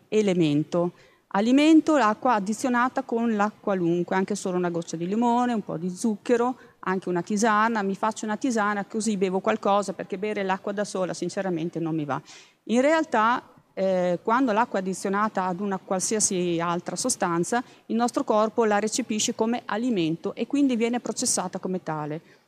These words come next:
Invece l'acqua pura il nostro corpo la processa come elemento, quindi va proprio a nutrire le nostre cellule che sono fatte per maggior parte d'acqua.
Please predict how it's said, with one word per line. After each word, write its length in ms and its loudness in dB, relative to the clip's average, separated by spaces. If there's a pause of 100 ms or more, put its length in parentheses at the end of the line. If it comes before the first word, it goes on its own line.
(140)
Invece 300 2
l'acqua 280 0
pura 280 -2
il 60 2
nostro 240 -4
corpo 400 0
la 100 2
processa 480 0
come 320 -2
elemento, 840 0 (260)
quindi 300 4
va 160 2
proprio 680 0
a 320 2
nutrire 560 0
le 80 0
nostre 280 -4
cellule 440 0
che 100 -4
sono 220 0
fatte 300 -4
per 120 -2
maggior 320 -2
parte 280 -6
d'acqua. 420 -8